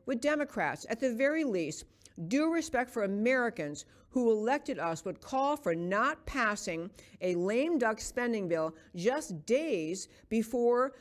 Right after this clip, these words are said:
members fly home for Christmas and two weeks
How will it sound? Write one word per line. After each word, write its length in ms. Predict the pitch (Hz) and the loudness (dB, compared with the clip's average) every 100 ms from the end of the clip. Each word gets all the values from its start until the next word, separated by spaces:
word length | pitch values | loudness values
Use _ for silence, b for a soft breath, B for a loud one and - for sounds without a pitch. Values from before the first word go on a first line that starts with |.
| B | B
members 500 | 180 226 254 269 269 | -4 0 2 0 -2
fly 360 | - 226 247 302 | -2 0 2 2
home 320 | 269 240 247 | 0 -2 -2
for 100 | 262 | -4
Christmas 580 | - 196 185 180 190 - B B 196 | -4 -6 -4 -4 -4 -6 B B -2
and 260 | 190 170 | -2 -2
two 220 | - 294 | 0 2
weeks 640 | 240 208 320 208 - - | 2 2 0 0 -6 -12